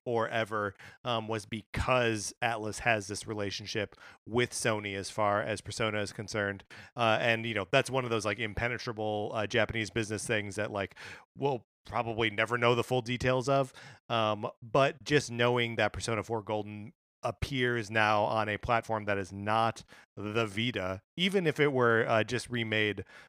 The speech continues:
or re-released for PlayStation four or five or something, would be a big deal. But the fact that it's come into Steam,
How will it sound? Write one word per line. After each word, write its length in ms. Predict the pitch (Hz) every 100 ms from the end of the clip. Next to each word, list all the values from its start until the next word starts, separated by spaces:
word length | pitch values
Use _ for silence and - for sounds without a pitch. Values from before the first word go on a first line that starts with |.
| _
or 360 | - 120 113 110
re-released 580 | 110 113 110 110 104
for 220 | - 110 101
PlayStation 480 | 120 107 104 90
four 220 | 92 113 98
or 40 |
five 280 | 117 120 104
or 80 | -
something, 320 | 104 92 92
would 140 | 98
be 100 | 104
a 60 | 95
big 200 | 101 92
deal. 320 | 104 98 92 _ - - -
But 80 | 113
the 60 | -
fact 200 | 123 -
that 100 | 110
it's 140 | -
come 180 | 123 123
into 400 | 123 104 113 95
Steam, 600 | - - 123 117 104 98